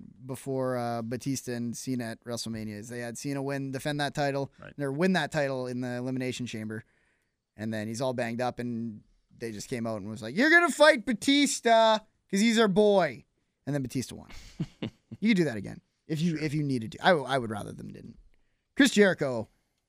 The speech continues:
Speaker 1: working with the Authority might be fucking great though.
Speaker 2: Yeah,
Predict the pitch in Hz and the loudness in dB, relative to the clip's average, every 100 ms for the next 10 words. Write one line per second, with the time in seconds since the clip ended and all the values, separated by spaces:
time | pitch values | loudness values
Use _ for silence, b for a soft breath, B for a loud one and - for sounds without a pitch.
0 | _ _ _ - 170 175 170 165 147 123 | _ _ _ -2 0 2 2 2 0 0
1 | 156 139 117 101 - _ _ _ _ _ | 0 0 -2 -6 -10 _ _ _ _ _
2 | _ - 165 139 135 - - 180 143 139 | _ 0 2 2 -4 -4 2 2 2 -4
3 | 135 120 90 - - _ _ _ _ _ | -4 -6 -8 -14 -16 _ _ _ _ _
4 | _ _ _ _ _ _ - _ _ _ | _ _ _ _ _ _ -20 _ _ _
5 | 160 214 190 202 | 4 8 8 6